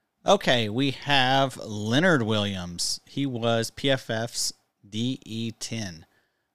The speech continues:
Um, grading pretty well, though, so that, that's good. Week one, seventy-seven point six overall grade, um, eighty point nine run defense grade, sixty-one point seven pass rush grade.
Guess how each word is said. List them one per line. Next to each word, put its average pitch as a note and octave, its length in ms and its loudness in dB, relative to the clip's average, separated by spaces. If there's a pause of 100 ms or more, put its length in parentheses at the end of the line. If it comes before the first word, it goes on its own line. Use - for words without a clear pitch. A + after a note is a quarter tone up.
(120)
Um, G#2 540 -2 (360)
grading D#3+ 280 2
pretty G#2+ 180 -4
well, E2 220 -10
though, E2+ 260 -12
so - 180 -6
that, A#2 200 -6
that's - 220 -6
good. G2 240 -6
Week B2 180 -6
one, A#2 300 -2
seventy-seven A#2+ 560 0
point A2 240 -8
six - 440 -6
overall G#2+ 380 -4
grade, A2+ 460 -2 (500)
um, F#2+ 600 -2 (280)
eighty A#2 200 0
point G#2+ 260 -6
nine G#2 360 -2
run G#2 200 -4
defense G2+ 300 -8
grade, G2 340 -4
sixty-one F#2+ 480 -6
point F#2 220 -10
seven F2 240 -10
pass A#2 320 -10
rush G#2+ 140 -10
grade. G#2 320 -10